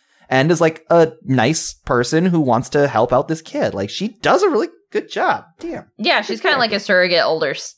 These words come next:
Speaker 2: sister. And I know the third movie is, like, the, what, the military boot camp
Speaker 1: Boot
Speaker 2: one or
Speaker 1: camp, baby.
Speaker 2: something. So, like, I,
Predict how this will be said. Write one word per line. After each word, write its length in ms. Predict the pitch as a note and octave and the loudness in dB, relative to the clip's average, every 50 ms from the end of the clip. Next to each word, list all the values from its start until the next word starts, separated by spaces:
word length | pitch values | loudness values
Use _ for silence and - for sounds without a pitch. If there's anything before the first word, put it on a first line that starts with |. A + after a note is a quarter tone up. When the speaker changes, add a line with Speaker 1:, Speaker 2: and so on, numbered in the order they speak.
| _ - | _ -18
Speaker 2:
sister. 520 | - - - D#3+ D3+ - - C3 A2+ B2 | -6 -2 -2 -2 -2 -2 -2 0 0 0
And 260 | G#2+ A2+ D#3+ D#3+ D#3 - | 0 0 -2 -4 -6 -4
I 120 | - F#3 G3 | -4 -2 0
know 180 | A3 A3+ A3 | 0 0 0
the 140 | G3 F#3 F3+ | 0 -2 -2
third 280 | F3+ - G3 G3 F#3+ F3+ | 0 0 0 0 0 0
movie 300 | F3 E3+ E3 D#3+ E3 D#3+ | -2 -2 0 0 -2 -2
is, 100 | D#3+ D#3+ | -2 0
like, 220 | D#3 D3 D3 - | -2 -2 -2 0
the, 240 | - D3 C#3 C#3 B2+ | 0 2 2 2 2
what, 220 | A#2+ C#3+ A#2 F#2 - | 2 0 -2 -2 -4
the 60 | B2+ | -6
military 460 | B2+ C3 C3+ C3+ C3+ - D#3 A#2+ B2+ | -6 -4 -2 -2 -2 -2 -4 -6 -6
boot 280 | E3+ - B2 C3 - - | -6 -8 -8 -10 -8 -6
camp 320 | - D#3+ D3 C#3+ C#3+ - | -4 -2 -2 -2 -4 -4
Speaker 1:
Boot 200 | A#2 C3 D3+ - D3 | -4 -4 -4 -2 -2
Speaker 2:
one 200 | D3+ D3 C#3+ C#3 | 0 0 2 0
or 80 | C3+ B2+ | 0 0
Speaker 1:
camp, 40 | G2 | 0
baby. 220 | - D#3 D3 D3 | 0 0 2 2
Speaker 2:
something. 240 | D3 D3 C#3+ - - _ _ _ _ _ _ _ _ - | 0 -2 -2 -6 -12 _ _ _ _ _ _ _ _ -12
So, 240 | F3+ - G#3 F3+ F3 | -4 0 0 2 2
like, 280 | F3 E3 E3+ E3+ - - _ _ _ | 2 0 -2 -4 -6 -14 _ _ _
I, 180 | - A#3 B3 | -2 0 0